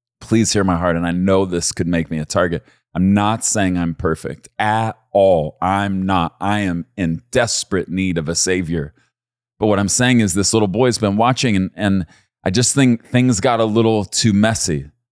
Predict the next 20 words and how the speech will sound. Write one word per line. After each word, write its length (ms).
And 80
that's 180
why 220
I 20
feel 480
this 240
burden 640
that 100
God 280
is 140
saying, 720
"Purify 720
yourselves. 520
Something 720
holy 640
is 160
about 580
to 120
go 400
down. 640